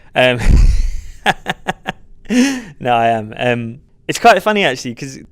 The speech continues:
so in, in the build-up to the Fringe, Chor-, Chor-, Chortle, which are a,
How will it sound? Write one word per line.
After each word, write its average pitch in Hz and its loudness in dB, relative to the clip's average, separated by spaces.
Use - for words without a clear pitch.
so - -2
in, 160 0
in 160 -4
the 160 -4
build-up 185 0
to - -12
the 143 -8
Fringe, 110 -8
Chor-, - -8
Chor-, - -10
Chortle, 120 -6
which - -12
are 107 -8
a, 107 -6